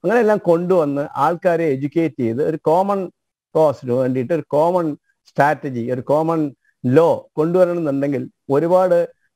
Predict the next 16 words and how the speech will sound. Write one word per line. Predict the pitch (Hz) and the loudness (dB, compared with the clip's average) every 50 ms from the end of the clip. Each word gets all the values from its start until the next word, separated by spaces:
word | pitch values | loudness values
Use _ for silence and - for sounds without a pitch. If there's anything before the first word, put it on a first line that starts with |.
| - | -6
നമ്മുടെ | 135 135 147 147 147 147 | -4 -2 -2 0 0 0
ഇന്ത്യയിൽ | 147 151 156 156 170 165 160 | 0 0 2 2 2 0 0
കണ്ടൊരു | - 156 143 147 147 143 147 | -2 -2 -4 -2 -2 -2 -4
എത്രയോ | 139 - 160 165 175 185 185 185 180 - | -2 0 0 2 2 2 2 0 -2 -2
commission | 160 156 170 175 170 - 160 151 117 - _ _ _ _ _ _ - | -4 -4 -2 -4 -4 -4 -4 -6 -6 -8 _ _ _ _ _ _ -6
നമ്മൾ | 160 156 165 160 156 - - - 139 139 127 131 | -2 0 0 0 0 0 -2 -4 -6 -4 -4 -2
വെക്കാറുണ്ട്. | 139 151 117 - 160 156 147 143 131 117 113 | -2 -2 0 2 2 2 0 -2 -2 -4 -4
ഓരോന്നിനു | 120 123 135 143 151 160 156 160 160 156 151 | -2 0 2 2 4 2 2 2 0 0 -2
വേണ്ടി | 143 143 143 143 143 | -2 -2 -4 -2 -2
ഓരോ, | 147 131 139 143 147 - _ _ - | -2 0 0 -2 -4 -8 _ _ -2
അത് | 180 202 | -2 0
മാതിരി | 214 185 170 175 175 175 | 0 0 0 0 0 -2
കമ്മീഷൻ | 170 170 151 156 170 170 147 151 160 | -2 -2 -2 -2 -2 -4 -4 0 0
ചിലപ്പോൾ | 151 143 143 143 | -2 0 0 -2
വെക്കേണ്ടതായിട്ട് | 135 117 139 135 135 139 143 131 123 131 | -2 0 -2 -2 0 2 2 0 0 -2
വരും. | 135 127 127 143 | -6 -8 -8 -10